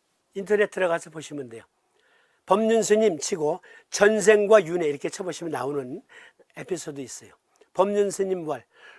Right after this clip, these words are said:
부처님은 전생과 윤회에 대해서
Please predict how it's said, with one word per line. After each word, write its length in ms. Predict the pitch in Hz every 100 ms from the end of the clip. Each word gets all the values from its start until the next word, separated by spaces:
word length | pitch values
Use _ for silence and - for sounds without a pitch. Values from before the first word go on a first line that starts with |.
| _
부처님은 800 | - 202 226 214 175 151 190 151 _ _ _ _ _ _ _ _ _ -
전생과 680 | - 214 214 208 208 208 165
윤회에 400 | 170 196 190 175
대해서 480 | 160 143 - 208